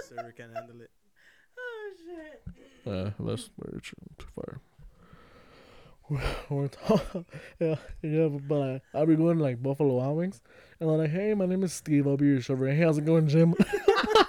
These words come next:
Speaker 2: Oh my God, sorry.
Speaker 3: <laughs>
Speaker 2: Just don't
Speaker 3: That's
Speaker 2: mind.
Speaker 3: funny as fuck.
Speaker 2: <sighs>
Speaker 3: Yeah.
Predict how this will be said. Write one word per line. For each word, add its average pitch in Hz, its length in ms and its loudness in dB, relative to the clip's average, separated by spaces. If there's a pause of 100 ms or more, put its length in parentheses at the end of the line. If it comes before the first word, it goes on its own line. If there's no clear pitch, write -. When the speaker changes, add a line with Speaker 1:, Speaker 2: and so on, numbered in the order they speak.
(840)
Speaker 2:
Oh - 460 4
my 311 260 -4
God, 240 460 -8
sorry. - 300 -10
Speaker 3:
<laughs> - 160 -2
Speaker 2:
Just 196 240 6
don't 202 180 6 (720)
Speaker 3:
That's 127 360 -6
Speaker 2:
mind. - 0 -
Speaker 3:
funny 123 320 -8
as - 120 -16
fuck. 65 320 -14 (960)
Speaker 2:
<sighs> - 0 -
Speaker 3:
Yeah. - 60 -10